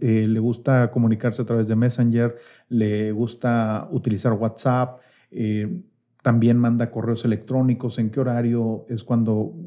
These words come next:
normalmente hablamos con ella? Eh, ¿qué promociones o qué cupones ha canjeado? En fin, y toda esa información centrarla para poder, eh, ofrecer una mejor experiencia.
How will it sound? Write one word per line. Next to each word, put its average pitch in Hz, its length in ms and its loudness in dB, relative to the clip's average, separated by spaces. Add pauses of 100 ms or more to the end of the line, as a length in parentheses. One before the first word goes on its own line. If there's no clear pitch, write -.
normalmente 117 640 0
hablamos 110 320 -2
con 107 160 -2
ella? 113 400 0 (340)
Eh, 107 520 -2
¿qué 123 640 4
promociones 117 960 2
o 113 200 -2
qué 120 140 -6
cupones 120 680 0 (320)
ha 110 440 -4
canjeado? 110 760 -2 (200)
En 123 180 6
fin, 143 340 4
y 156 100 8
toda 185 300 4
esa 190 160 2
información 156 680 0 (100)
centrarla 123 800 -2 (440)
para 123 340 0
poder, 120 440 0 (340)
eh, 113 320 4
ofrecer 117 420 0
una 120 220 2
mejor 120 320 -4
experiencia. 107 840 -2